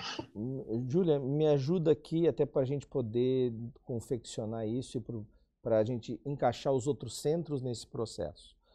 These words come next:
Uma dif-, das dificuldades que eu vejo na enfermagem oncológica, a Valesca também pode colaborar,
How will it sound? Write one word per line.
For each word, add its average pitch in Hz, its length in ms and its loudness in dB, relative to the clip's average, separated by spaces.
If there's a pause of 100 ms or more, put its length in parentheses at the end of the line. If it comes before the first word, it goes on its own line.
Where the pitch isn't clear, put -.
(380)
Uma 165 140 2
dif-, 160 240 -4
das 160 220 6
dificuldades 143 600 2
que - 100 -2
eu 131 100 4
vejo 131 320 0
na 127 80 -2
enfermagem 117 640 0
oncológica, 107 720 2
a - 20 -2
Valesca 101 400 0
também 104 260 -4
pode 101 220 -4
colaborar, 95 640 -4